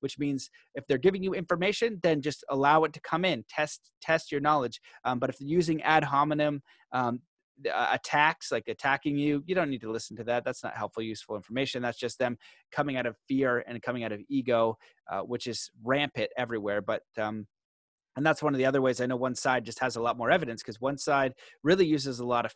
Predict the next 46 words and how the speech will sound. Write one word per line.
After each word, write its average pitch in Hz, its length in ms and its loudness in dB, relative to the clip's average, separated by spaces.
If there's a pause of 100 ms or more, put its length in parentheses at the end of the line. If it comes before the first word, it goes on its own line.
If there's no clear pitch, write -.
fear 143 340 2 (240)
and 117 100 -4
a 117 60 -2
lot 127 160 2
of 113 140 -2
guilt - 400 0
and 117 80 -12
a 117 40 -6
lot 117 160 -2
of 110 60 -8
shaming 135 540 0
and 110 120 -12
a 110 40 -6
lot 113 240 -2
of, 110 200 -4 (380)
uh, 104 320 2 (240)
all 160 220 6
that 185 200 4
tactic. - 380 0
And 117 140 -6
the 123 60 0
other 175 120 0
side 156 160 2
is 117 100 -4
a 98 60 -4
lot 139 320 4
of 131 60 4
information, 165 640 -2
a 107 60 -6
lot 123 140 2
of 127 60 -6
sharing 185 320 6
of 117 100 -4
information, 104 480 -8 (220)
uh, 120 120 2
better 165 260 2
quality 160 580 2
character 165 500 0
of 123 140 -4
people, 185 380 -8 (300)
<laughs> - 20 -2
uh, 143 180 0
because 139 380 0
they're, 127 240 0 (420)
they're 123 240 4
just, 123 320 -4